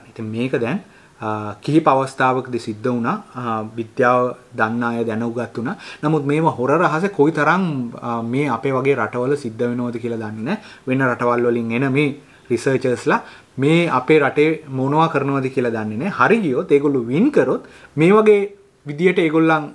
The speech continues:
අ, මාකට් වෙනවා, එළියට එනවා. ඒ නිවුස් එක අරන් හැමෝම, අ, පැතිරෙනවා. මේ වගේ ප්‍රොජෙක්ට් මොනවා හරි වෙලා, අ, ජීවය නැති වුණත්, විනාශ වුණත්, අ, මොන වගේ වැරදීම් සිදු වුණත්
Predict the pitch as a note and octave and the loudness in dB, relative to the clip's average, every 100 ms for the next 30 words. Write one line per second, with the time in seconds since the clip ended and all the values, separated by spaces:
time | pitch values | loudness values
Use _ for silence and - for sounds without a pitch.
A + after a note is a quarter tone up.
0 | - C3+ B2 B2 C3+ B2+ B2+ B2+ F#3+ C#3 | -8 -4 0 0 -2 -2 -2 0 2 2
1 | C3 C3 A#2 B2 F#3+ D3 C3 B2+ - B2+ | 2 0 -2 0 0 2 0 -2 -2 -2
2 | C3 - A#2+ A#2+ C#3+ A#3 - - - A2 | -2 -4 -2 0 0 -2 -12 -20 -6 -2
3 | B2+ C3+ C3+ C#3 - - B2+ B2 - A2 | 0 0 -2 -4 -12 -12 -6 -6 -6 -4
4 | A#2+ B2 B2 G3+ - - - D3 F3+ F3+ | 0 0 0 -2 -4 -16 -2 2 4 4
5 | E3+ D3+ D3+ G3 - C#3+ C3+ D#3+ E3+ E3+ | 2 4 4 2 -2 -6 -2 2 2 2
6 | C#3 A#2+ D#3 - - - _ A#2 A2 B2 | 0 0 -2 -4 -16 -20 _ -6 -6 -2
7 | D3 D#3+ D3+ B2 A#2 A#3+ G#3 C3 B2+ B2+ | 2 6 4 4 0 2 4 2 0 0
8 | C#3 A#3 A#3+ B2+ A2+ F3+ - - _ A#2+ | 2 2 2 0 -2 -6 -10 -20 _ -4
9 | A#2 A2+ A2+ A2 B2 D3+ D#3+ D#3+ D3+ B2 | -2 -2 -6 -4 -2 2 4 4 4 4
10 | C3+ G#3 C#4 - C#3 A#2+ B2+ | 4 4 4 4 0 -2 -2